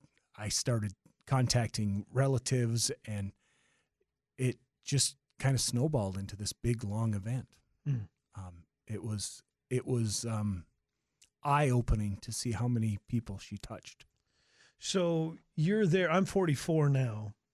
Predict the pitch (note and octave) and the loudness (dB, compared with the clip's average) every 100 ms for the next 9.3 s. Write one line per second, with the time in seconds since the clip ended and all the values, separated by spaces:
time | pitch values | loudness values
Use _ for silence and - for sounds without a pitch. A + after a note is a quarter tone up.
0 | _ - B2+ A#2 A2+ A2 A2 B2+ - C3+ | _ -10 -6 -4 -4 -6 -8 -12 -8 0
1 | C3+ D3+ C#3+ C3+ C3+ B2+ C3 C3 C3 A#2 | 2 4 4 4 2 2 0 0 -2 -4
2 | - C#3 A#2+ C3 A2+ G2+ G#2+ - _ _ | -4 -2 0 0 -2 -4 -12 -20 _ _
3 | _ _ _ _ _ _ _ _ _ _ | _ _ _ _ _ _ _ _ _ _
4 | _ _ - C#3 C3+ B2 A#2 A2+ G2 _ | _ _ -6 0 2 2 0 -2 -6 _
5 | _ _ - C3+ D#3+ F3 D#3+ D#3 D#3 - | _ _ -4 2 4 4 4 2 2 0
6 | E3 E3 D3+ - D3+ C#3+ C3+ B2 A#2+ C3 | 0 2 2 0 0 2 2 0 0 -2
7 | A2 G#2 A#2 - _ - B2+ A#2+ A#2+ B2 | -2 -6 -12 -18 _ -16 -10 -6 -6 -4
8 | C3 C3+ C3+ C3+ - - C#3 C3 B2+ B2 | -2 0 2 0 -2 0 2 2 2 0
9 | B2 B2 | 0 -4